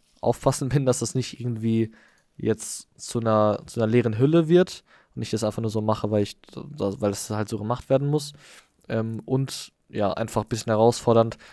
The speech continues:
weil man halt immer das Gleiche macht. Also der Bibelschulalltag ist halt, ja, nach, nach, ich weiß nicht, vier, fünf Monaten hier schon echt relativ eintönig an manchen <laughs> Tagen. Ähm, genau, aber ich,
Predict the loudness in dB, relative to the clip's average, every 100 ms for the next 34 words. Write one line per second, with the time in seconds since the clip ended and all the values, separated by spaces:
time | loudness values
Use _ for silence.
0 | -20 -4 -2 0 -2 -2 -2 -2 0 2
1 | 2 2 -8 -10 -8 -6 -4 -6 -8 _
2 | _ -4 -2 0 2 2 2 -2 0 -4
3 | -4 -8 -18 _ -2 -2 -2 -6 -10 -8
4 | -6 -6 -6 -10 -20 _ _ -4 -4 -2
5 | -6 -6 -6 -6 -8 -4 -4 -4 -4 -2
6 | -2 -4 -20 _ -4 -2 0 -4 -4 -12
7 | -16 -20 _ _ 2 2 2 -4 -4 -8
8 | -20 _ _ _ 0 0 2 2 2 2
9 | 2 2 -2 2 4 4 -2 -8 -18 -20
10 | -10 -2 0 2 0 -4 -6 -8 -12 _
11 | _ 0 4 2 4 4 4 2 -2 -10
12 | -10 -16